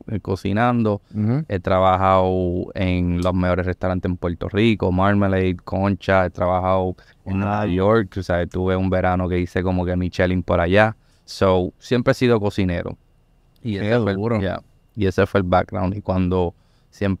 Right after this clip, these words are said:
Speaker 1: como que hubo un momento que dije, "Pues quiero ya mi negocio, quiero ya como que hacer mis propios chavos", pues sabía que, que un restaurante, tú sabes,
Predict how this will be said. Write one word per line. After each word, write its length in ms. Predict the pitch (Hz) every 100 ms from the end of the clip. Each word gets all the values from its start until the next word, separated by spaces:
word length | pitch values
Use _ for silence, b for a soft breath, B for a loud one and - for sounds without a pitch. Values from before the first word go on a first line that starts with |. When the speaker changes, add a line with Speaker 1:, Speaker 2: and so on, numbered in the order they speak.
| _
Speaker 1:
como 260 | 95 95
que 120 | 87 92
hubo 120 | 92
un 280 | 98 104 104
momento 500 | 107 107 107 104 104
que 160 | 107
dije, 280 | 107 107 104
"Pues 300 | 90 98 95 -
quiero 320 | 101 104 110
ya 180 | 113 110
mi 120 | 113
negocio, 540 | 110 107 131 135 - 98
quiero 240 | 95 101
ya 220 | 104 104
como 200 | 104 104
que 60 | 104
hacer 200 | 104 110
mis 120 | 104
propios 300 | - - 101
chavos", 400 | - 143 131 107 - _ _ _ _ _ -
pues 140 | 95
sabía 840 | - 95 90 104 165 170 135 113 - _
que, 720 | - 101 95 92 90 90 - - _ _ _
que 160 | 98
un 120 | 92 95
restaurante, 840 | 101 - 101 101 120 120 - 95 - _ _ _ _
tú 160 | 98
sabes, 480 | 92 90 87 92 92